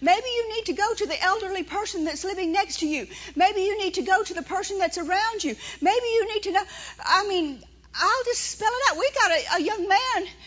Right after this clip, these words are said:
uh, that's in prison that's real close to us. Well, two of 'em. And he went in prison, and even our staff is not even mailing him. They're too stinking busy.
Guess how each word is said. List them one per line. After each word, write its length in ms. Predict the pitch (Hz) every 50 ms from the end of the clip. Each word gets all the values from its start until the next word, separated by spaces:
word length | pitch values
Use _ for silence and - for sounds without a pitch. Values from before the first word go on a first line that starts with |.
| - - - - - -
uh, 360 | - - 349 370 359 339 302 - - - - - 294
that's 180 | 392 440 -
in 120 | 453 453 403
prison 500 | - - 440 508 480 480 466 233 185 175 170
that's 200 | - 339 - -
real 120 | 370 523
close 360 | - - 392 480 523 494 - -
to 120 | 480 466 427
us. 380 | 330 - - - - - - - - - - - - - - - - - - - -
Well, 100 | - 277
two 220 | - 440 523 539 554 494 403
of 80 | 339 277
'em. 180 | 233 135 175 - - - - - - - - - - - - - - - - - - - -
And 280 | - 339 370 339 311 269
he 320 | 285 - - - 359 392
went 180 | 480 508 480 403
in 100 | 370 277
prison, 320 | - 370 466 508 - 480 415 392 - - - - - - - - - 349 440 466
and 80 | 415 370
even 420 | - - - - 494 539 508 539 494 494
our 60 | 494
staff 420 | - - 480 494 508 508 523 - 453
is 100 | 427 427
not 180 | 381 392 381
even 220 | 370 311 294 311 285
mailing 440 | 277 269 311 294 269 254 233 226
him. 180 | 208 196 165 185 - -
They're 120 | - 392 453
too 180 | - - 466
stinking 380 | 440 - - 480 453 453 466 453
busy. 440 | 440 480 480 466 427 392 302 - -